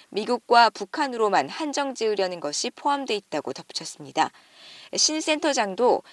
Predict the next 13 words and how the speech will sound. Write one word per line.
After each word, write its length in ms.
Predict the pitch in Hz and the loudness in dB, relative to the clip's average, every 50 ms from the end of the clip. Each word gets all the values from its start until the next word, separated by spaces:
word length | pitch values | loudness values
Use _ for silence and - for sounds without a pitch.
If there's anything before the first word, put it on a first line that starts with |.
| - _ | -20 _
미북 360 | _ - 226 208 226 269 - | _ -4 -2 0 0 0 2
협상은 640 | - 240 - - - 226 220 220 226 226 226 226 214 | 2 0 2 4 4 4 4 4 0 -2 -2 0 2
연말까지 680 | 175 151 165 185 233 269 277 - - 240 226 - 220 208 185 | 2 2 4 2 2 2 2 2 2 0 0 2 0 2 2
이어질 260 | 180 185 180 - 165 | 2 2 0 -4 -8
것이며 540 | - 160 151 - - 156 160 165 127 - - _ _ - _ | -8 -6 -4 -4 -6 -6 -4 -4 -4 -4 -6 _ _ -20 _
그 100 | - 214 | -2 0
과정에서 760 | 196 220 185 170 - 202 202 190 185 185 208 196 196 180 113 82 | 4 6 4 4 4 2 2 0 0 2 4 4 4 4 4 4
남북 300 | 147 165 175 175 240 - | 2 2 2 -2 -2 4
관계의 420 | - 254 254 240 226 240 254 262 | 4 4 4 4 2 2 2 2
진전을 640 | - - - 226 226 233 220 262 254 254 254 254 247 | 2 0 -2 0 0 0 2 2 2 4 2 0 0
기대하기는 680 | 240 - 208 175 180 185 185 175 - 170 170 196 226 - - | 0 -2 -2 0 0 0 0 -2 -4 -4 -4 -4 -6 -6 -4
어렵다고 560 | - 170 170 180 190 _ _ - 156 147 - | -4 -2 0 0 -2 _ _ -6 -6 -6 -4
말했습니다. 600 | 160 156 139 147 - - _ 143 139 - 151 107 | -8 -8 -10 -10 -12 -14 _ -12 0 2 2 2